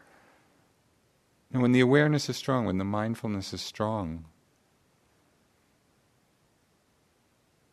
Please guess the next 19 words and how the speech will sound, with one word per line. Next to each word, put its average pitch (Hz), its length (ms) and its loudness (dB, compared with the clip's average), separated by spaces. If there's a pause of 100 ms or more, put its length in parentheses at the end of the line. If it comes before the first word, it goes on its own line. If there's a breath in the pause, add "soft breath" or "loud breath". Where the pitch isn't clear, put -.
don't 131 180 2
you 143 160 0
often 123 340 -2
have 110 300 -6
the 104 80 -14
flavor 113 840 -4 (680)
of 92 160 -2
it 87 240 -12
being 104 420 -4
a 90 140 -2
loving 87 600 -4
space? - 680 -8 (1300)
You 98 140 -10
know, 98 180 -2
and, 98 240 -2
uh, 92 160 -6
for 117 160 -6
myself, 147 480 2
often 123 600 0